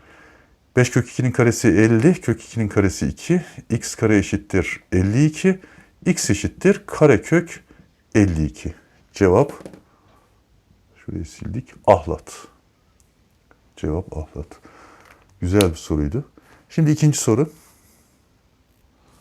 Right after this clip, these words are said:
Evet, ikinci soru. İki küme verilmiş. A eşittir X, Y ikililerinden oluşuyor eleman R kare. Öyle ki X çarpı Y küçüktür sıfır.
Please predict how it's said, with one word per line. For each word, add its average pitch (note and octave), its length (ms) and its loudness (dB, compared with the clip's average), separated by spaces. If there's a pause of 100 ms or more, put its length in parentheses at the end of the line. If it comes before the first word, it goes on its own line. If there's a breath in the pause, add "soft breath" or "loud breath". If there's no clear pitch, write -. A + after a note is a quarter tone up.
(1080 soft breath)
Evet, C#3 180 2
ikinci - 320 -6
soru. D#3+ 320 -2 (640 soft breath)
İki - 180 -8
küme D3 240 0
verilmiş. B2+ 680 -2 (140)
A B2+ 300 6
eşittir A2+ 520 -4
X, - 280 -8
Y B2 140 2
ikililerinden F#2+ 500 -4
oluşuyor E2+ 380 -4
eleman F2+ 280 -2
R F#2 120 -2
kare. F#2 280 -4 (720 soft breath)
Öyle G2+ 260 6
ki F#3 200 0
X F3+ 180 -4
çarpı D#3+ 320 4
Y D#3+ 160 6
küçüktür - 360 -8
sıfır. - 380 -8